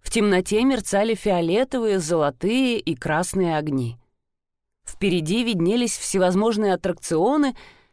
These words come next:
и раздавались крики тех, кто отважился на американские горки и прочие экстремальные развлечения. Мимо машины шли люди. Пары держались за руки,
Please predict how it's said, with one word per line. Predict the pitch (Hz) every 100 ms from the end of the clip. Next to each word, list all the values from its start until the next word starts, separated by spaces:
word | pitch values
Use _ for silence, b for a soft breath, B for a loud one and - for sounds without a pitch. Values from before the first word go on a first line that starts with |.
| B
и | 202
раздавались | 202 196 220 320 277 -
крики | - 277 254 226
тех, | - 262 320 -
кто | - 226
отважился | 196 180 196 262 294 269 277
на | 254 233
американские | 226 220 220 214 196 - 175
горки | 160 180 330 330 247
и | 202 180
прочие | 151 170 202 254 - 185
экстремальные | 165 - 180 170 170 185 170
развлечения. | 165 156 143 139 156 131 123 120 120 _ _ _ _ _ _ _ _ _ _ _ _ _ _ _ -
Мимо | 190 233 226
машины | 214 208 254 277 294
шли | - 226 226
люди. | 196 196 185 180 _ _ _ _ _ -
Пары | 302 311 165
держались | 156 147 165 151 143
за | 147 247
руки, | 277 - 233